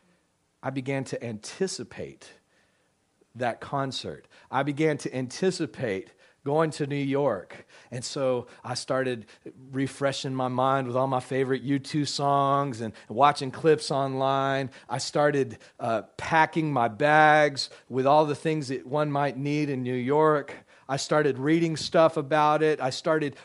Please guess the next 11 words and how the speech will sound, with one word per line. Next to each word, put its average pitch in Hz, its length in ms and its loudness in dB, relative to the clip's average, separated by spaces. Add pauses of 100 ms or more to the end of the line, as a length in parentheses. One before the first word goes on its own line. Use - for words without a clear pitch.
researching 160 640 0
about 147 320 2
it. 143 100 -4
I 147 120 4
was 151 200 0
preparing 190 680 2
myself 110 680 -4 (220)
for - 180 -10
what 120 220 -4
was 113 140 -10
coming. 113 520 -6